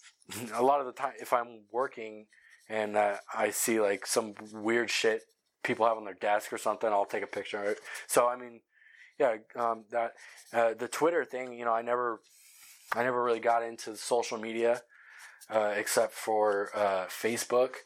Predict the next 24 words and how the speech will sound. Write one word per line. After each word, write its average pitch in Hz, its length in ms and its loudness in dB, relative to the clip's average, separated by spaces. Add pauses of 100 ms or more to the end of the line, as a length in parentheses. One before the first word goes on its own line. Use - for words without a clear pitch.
(480)
And, 104 300 -2
uh, 101 160 2
that 107 160 2
was 104 120 -4
so 113 200 2
my, 101 340 -4
my 101 100 -8
grandparents 110 640 -2
can 101 160 -10
see - 160 -4
pictures 104 380 -4
of 101 80 -8
my 95 80 -6
son. 110 460 0 (720)
Um, 95 480 -2 (100)
but 101 380 2 (300)
I, 104 420 0 (580)
you 113 80 -4
know, 107 80 0
I 104 80 2
created 113 540 0
a, 104 320 2 (520)
a 110 80 -2
Twitter 117 520 2